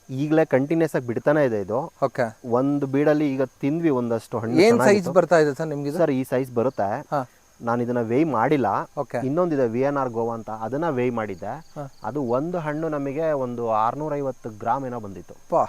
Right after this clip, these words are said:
Speaker 2: ಹಾ.
Speaker 1: ಅದು ತುಂಬಾ ಚೆನ್ನಾಗಿ ಗ್ರೋತ್ ಆಗಿ ಬೆಳೆದ್ರೆ ಒಂದ್ ಕೆ ಜಿ ಬರುತ್ತಂತ ಅದು ಒಂದ್ ಹಣ್ಣು.
Speaker 2: ಓಕೆ.
Speaker 1: ಆ, ಇದು ಇವಾಗ ಸದ್ಯಕ್ಕೆ ಒಂದ್ ಎರಡ್ ಮೂರ್ ಕಾಯಿ ಬಿಟ್ಟಿದೆ.
Speaker 2: ಹ್ಮ್.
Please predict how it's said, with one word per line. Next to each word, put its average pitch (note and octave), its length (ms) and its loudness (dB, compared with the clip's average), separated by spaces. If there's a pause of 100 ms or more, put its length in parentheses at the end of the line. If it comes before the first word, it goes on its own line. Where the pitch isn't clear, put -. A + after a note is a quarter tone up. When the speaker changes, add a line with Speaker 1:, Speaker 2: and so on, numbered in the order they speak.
(140)
Speaker 2:
ಹಾ. C#3 260 -4 (120)
Speaker 1:
ಅದು G2+ 220 -8 (240)
ತುಂಬಾ C#3+ 200 0
ಚೆನ್ನಾಗಿ D3+ 420 0
ಗ್ರೋತ್ C3 340 0
ಆಗಿ D3+ 180 -4
ಬೆಳೆದ್ರೆ C3 280 0
ಒಂದ್ A#2 240 -2
ಕೆ C#3+ 160 0
ಜಿ D3+ 100 -2
ಬರುತ್ತಂತ A2 380 -4
ಅದು F#2+ 100 -10
ಒಂದ್ F#2+ 180 -10
ಹಣ್ಣು. F#2+ 220 -12 (360)
Speaker 2:
ಓಕೆ. A#2+ 300 -10 (320)
Speaker 1:
ಆ, G#2+ 360 -4
ಇದು A#2+ 240 -2
ಇವಾಗ D3+ 240 4
ಸದ್ಯಕ್ಕೆ C#3 460 -4
ಒಂದ್ B2 200 -4
ಎರಡ್ G#2+ 160 -2
ಮೂರ್ A2 160 -8
ಕಾಯಿ A2+ 240 -2
ಬಿಟ್ಟಿದೆ. A#2+ 460 -2
Speaker 2:
ಹ್ಮ್. D#3+ 440 -10